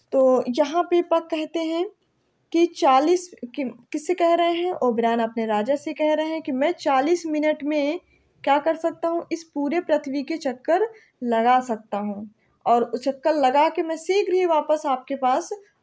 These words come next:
आ जाऊँगा।" ये बात कौन बोलते हैं? पक बोलते हैं। किससे? ओबेरॉन से बोलते हैं, जो कि किंग हैं पक के, फेरियों के किंग हैं।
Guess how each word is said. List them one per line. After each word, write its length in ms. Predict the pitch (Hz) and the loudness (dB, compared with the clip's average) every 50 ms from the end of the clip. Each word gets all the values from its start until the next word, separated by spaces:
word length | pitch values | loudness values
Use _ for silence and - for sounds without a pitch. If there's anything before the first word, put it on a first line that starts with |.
| _ - 226 | _ -2 0
आ 140 | 226 226 | 2 2
जाऊँगा।" 540 | 233 233 240 208 202 196 196 196 185 175 202 _ _ _ _ _ - 240 | 2 0 -2 -4 -4 -6 -8 -10 -10 -12 -12 _ _ _ _ _ -8 -4
ये 140 | 302 320 | -2 0
बात 240 | 302 320 311 330 339 381 | 0 0 0 0 0 -2
कौन 340 | 370 370 302 294 294 302 302 | -4 -4 -4 -4 -4 -4 -4
बोलते 280 | 294 320 - - - | -6 -6 -6 -6 -10
हैं? 200 | 320 320 339 349 | -10 -8 -8 -6
पक 180 | 349 - 247 240 | -4 -2 -2 -2
बोलते 420 | 233 220 233 226 226 233 220 254 | -2 -2 -2 -2 -2 -2 -4 -4
हैं। 140 | 262 254 247 | -4 -4 -4
किससे? 440 | 254 254 254 - 277 277 294 349 359 - _ _ _ _ _ - - | -4 -6 -6 -4 -2 -2 -2 -2 -6 -10 _ _ _ _ _ -2 0
ओबेरॉन 540 | 294 320 302 320 311 277 240 220 220 226 | 0 0 2 0 0 0 0 0 -2 -4
से 180 | 220 226 240 214 | -4 -2 -2 -2
बोलते 340 | 214 208 196 202 202 - 208 | -2 -2 -4 -4 -6 -6 -6
हैं, 340 | 208 226 185 165 - _ _ _ _ - | -6 -6 -8 -12 -16 _ _ _ _ -10
जो 180 | - 277 285 | -6 -6 -4
कि 140 | 277 330 311 | -4 -4 -6
किंग 300 | 302 - 311 320 320 320 | -6 -6 -6 -6 -4 -4
हैं 260 | 330 320 320 339 359 440 - _ _ _ _ _ _ _ _ _ _ _ _ _ _ _ _ - | -4 -4 -4 -4 -4 -6 -8 _ _ _ _ _ _ _ _ _ _ _ _ _ _ _ _ -4
पक 260 | 240 214 208 214 - - | -4 -4 -4 -4 -10 -8
के, 220 | - 196 180 202 214 | -6 -6 -6 -6 -10
फेरियों 520 | _ - - 277 277 277 269 277 285 294 | _ -4 0 0 0 0 0 -2 -4 -4
के 140 | 285 - 339 | -6 -8 -10
किंग 280 | 330 - 254 220 202 | -8 -6 -6 -6 -6
हैं। 280 | 196 214 208 - - _ | -6 -8 -10 -12 -14 _